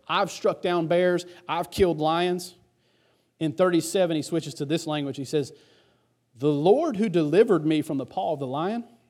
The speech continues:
and from the paw of the bear will deliver me from the hands of this Philistine." Now, I don't want you to think David was a wimp.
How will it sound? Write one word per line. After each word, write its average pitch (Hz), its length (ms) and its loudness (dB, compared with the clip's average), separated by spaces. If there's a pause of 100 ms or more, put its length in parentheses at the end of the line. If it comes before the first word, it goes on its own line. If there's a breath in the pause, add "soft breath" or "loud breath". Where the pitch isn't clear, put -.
(760)
and 143 180 -4
from 175 160 0
the 139 80 0
paw 196 320 2
of 175 80 -2
the 147 100 -2
bear 180 320 -2
will 170 160 -2
deliver 151 400 0
me 156 140 0
from 147 160 -8
the 139 80 -6
hands 147 240 -8
of 139 60 -10
this 147 160 -8
Philistine." 143 420 -8 (2750)
Now, 139 80 -6
I 165 60 4
don't 254 180 0
want 302 160 0
you 302 60 2
to 269 60 -2
think 269 260 -2
David 208 280 2
was 196 140 2
a 190 60 4
wimp. 190 340 0